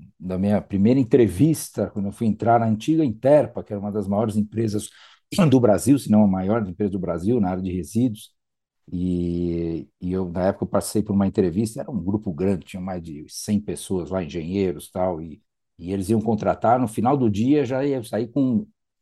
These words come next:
com uma pessoa contratada, né? E, e era processo daqui, dali, passa pra outra sala, e vai triando, e vai peneirando, vai peneirando, e fui, e eu fui ficando, né? Ah, no final, ficamos num grupo de dez pessoas, ah,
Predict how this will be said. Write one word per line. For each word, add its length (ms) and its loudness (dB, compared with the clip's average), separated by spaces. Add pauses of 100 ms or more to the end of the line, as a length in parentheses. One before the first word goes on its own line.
(240)
com 140 0
uma 120 6
pessoa 320 2
contratada, 640 -2 (140)
né? 240 -4 (340)
E, 720 -6
e 40 -4
era 140 0
processo 420 -6
daqui, 320 -2
dali, 320 -2
passa 260 -6
pra 200 -2
outra 240 -6
sala, 440 0
e 60 -4
vai 160 -4
triando, 420 -4
e 20 -10
vai 140 2
peneirando, 500 -6
vai 120 -6
peneirando, 500 -2
e 40 -2
fui, 180 -2
e 20 4
eu 100 4
fui 140 2
ficando, 580 -2
né? 220 -6 (360)
Ah, 160 0
no 120 4
final, 480 6
ficamos 340 0
num 120 2
grupo 240 0
de 100 -4
dez 280 0
pessoas, 680 -4 (420)
ah, 960 -2